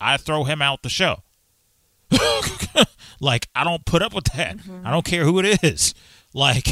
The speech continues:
Speaker 1: <laughs> I, I just don't. Like, I don't have time for dumb stuff. And if I'm getting the arrogance and the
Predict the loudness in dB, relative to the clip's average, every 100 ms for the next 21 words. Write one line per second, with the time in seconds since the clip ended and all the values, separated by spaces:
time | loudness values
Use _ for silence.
0 | -4 -4 -6 -4 -6 -4 0 0 -2 -10
1 | -16 _ _ _ _ _ _ _ -6 -6
2 | -4 -4 -2 -2 -2 -6 -4 -2 -2 -4
3 | -2 -2 -2 -4 -6 -6 -6 -4 -4 -4
4 | 0 0 0 -4 -8 -4 -2 0 -2 -2
5 | -4 -2 -4 -4 -4 -4 -4 -4